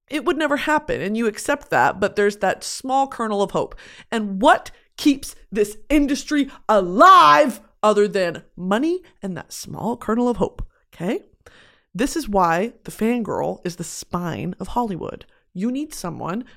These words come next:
to go to the premieres, to write fan mail, to buy the fucking merch, to stream the music. This is why fangirls are an integral part of entertainment. That being said, there is a sort of sadness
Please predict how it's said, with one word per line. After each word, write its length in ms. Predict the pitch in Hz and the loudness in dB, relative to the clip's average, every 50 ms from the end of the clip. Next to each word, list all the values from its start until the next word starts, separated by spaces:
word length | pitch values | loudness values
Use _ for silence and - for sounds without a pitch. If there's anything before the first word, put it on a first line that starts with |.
| _ _ | _ _
to 100 | - 254 | -10 -10
go 220 | 214 196 180 170 170 | -6 -4 -6 -4 -6
to 80 | 175 | -6
the 100 | - 202 | -8 -8
premieres, 560 | 208 - 247 240 254 277 277 226 - 165 - | -8 -6 -8 -6 -6 -6 -8 -8 -10 -12 -14
to 140 | - - 175 | -12 -10 -10
write 340 | 170 165 175 165 180 - _ | -10 -8 -10 -12 -12 -14 _
fan 380 | - - 247 254 277 277 247 190 | -16 -12 -10 -10 -8 -8 -8 -10
mail, 260 | - - - - - - | -10 -12 -14 -16 -16 -12
to 80 | - 165 | -12 -12
buy 400 | 156 160 160 156 151 160 185 190 | -12 -12 -14 -12 -10 -10 -10 -10
the 80 | - | -12
fucking 420 | - - 220 214 220 240 240 240 240 | -12 -12 -12 -10 -10 -12 -10 -10 -8
merch, 320 | 262 262 220 - - - | -6 -8 -8 -8 -12 -16
to 80 | - 165 | -14 -14
stream 460 | - - - 175 170 175 180 196 208 | -14 -12 -12 -10 -10 -10 -10 -10 -8
the 80 | 226 | -8
music. 460 | 240 262 285 269 - - - - - - - - - _ _ _ _ - | -6 -6 -6 -8 -8 -12 -16 -18 -20 -20 -20 -20 -20 _ _ _ _ -8
This 280 | 214 220 - - - - | -6 -6 -6 -12 -14 -12
is 160 | - 294 - - _ | -12 -12 -12 -12 _
why 340 | - 440 453 415 330 311 302 - - - _ _ _ _ _ | -6 -6 -4 -4 -4 -6 -8 -10 -14 -20 _ _ _ _ _
fangirls 720 | - 339 381 440 440 359 247 - - - - - 220 233 - - | -6 -6 -6 -6 -6 -6 -8 -8 -8 -8 -8 -10 -10 -12 -12 -10
are 100 | 190 190 | -10 -8
an 120 | 190 185 - | -8 -10 -10
integral 520 | - 185 180 - - 226 - 330 370 403 - | -12 -12 -12 -12 -14 -12 -8 -6 -6 -6 -6
part 480 | _ - - 349 349 381 - - - - _ _ _ _ | _ -6 -4 -4 -6 -6 -10 -18 -20 -20 _ _ _ _
of 300 | - 277 262 262 - - _ _ | -2 -2 -2 -4 -8 -14 _ _
entertainment. 720 | - 214 202 190 196 - 165 160 - - - - _ _ - _ _ _ _ _ _ _ _ _ _ _ _ _ _ _ _ - | -8 -8 -8 -8 -10 -12 -12 -12 -12 -14 -16 -20 _ _ -20 _ _ _ _ _ _ _ _ _ _ _ _ _ _ _ _ -4
That 260 | 175 196 180 - - | -2 -2 -2 -2 -4
being 280 | 202 208 226 247 277 277 | -6 -6 -4 -4 -4 -6
said, 360 | - - 196 - - - - _ _ _ _ _ _ _ _ _ _ _ _ | -2 -2 -2 -2 -2 -8 -16 _ _ _ _ _ _ _ _ _ _ _ _
there 320 | 180 175 233 240 254 269 285 | -4 0 2 2 2 2 0
is 180 | 277 262 208 | -2 -2 -2
a 100 | 220 196 180 | -4 -4 -4
sort 500 | - - - - - 240 240 240 226 202 | -6 -10 -12 -8 -4 0 0 2 2 2
of 560 | 180 160 160 156 160 156 - - - - _ | 2 0 0 -2 -4 -8 -10 -14 -20 -20 _
sadness 1040 | - - - - - - 196 180 180 185 180 - 156 - - 170 - - - - - | -14 -12 -10 -4 -2 0 2 2 2 0 -2 -4 -10 -12 -12 -12 -12 -12 -12 -12 -16